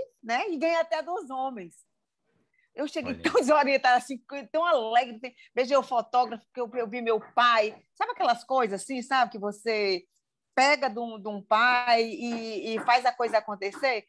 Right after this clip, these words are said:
Speaker 1: Assim
Speaker 2: Uhum.
Speaker 1: acontecia comigo também. E
Speaker 2: Agora, tem,
Speaker 1: é isso.
Speaker 2: tem uma coisa aí que é interessante, que você é de uma geração onde você, você tá contando que o seu pai foi muito presente e conseguia administrar tudo.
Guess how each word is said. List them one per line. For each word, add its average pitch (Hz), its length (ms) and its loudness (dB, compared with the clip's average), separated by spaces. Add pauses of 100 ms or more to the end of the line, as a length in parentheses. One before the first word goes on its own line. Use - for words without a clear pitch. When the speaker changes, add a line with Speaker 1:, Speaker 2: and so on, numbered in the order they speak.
(140)
Speaker 1:
Assim 262 200 -2
Speaker 2:
Uhum. 311 40 -2
Speaker 1:
acontecia 339 540 0
comigo 302 480 -6
também. 247 680 -4
E 226 80 -6
Speaker 2:
Agora, - 400 4
tem, 185 260 2
Speaker 1:
é 381 140 4
isso. 262 460 -2
Speaker 2:
tem 196 180 0
uma 196 180 0
coisa 143 340 2
aí 143 100 4
que 151 120 -2
é 151 40 0
interessante, 143 600 -2
que 165 80 -4
você 139 760 2
é 101 40 2
de 101 120 -4
uma 98 180 0
geração 98 640 0
onde 117 160 0
você, 143 400 -2
você 113 320 -8
tá 139 120 0
contando 127 420 -2
que 139 100 -8
o - 20 -6
seu 147 180 -2
pai 131 200 -2
foi 143 140 -4
muito 135 260 -4
presente 151 680 -2
e 196 40 -6
conseguia 156 600 -2
administrar 165 760 -2
tudo. 104 400 -4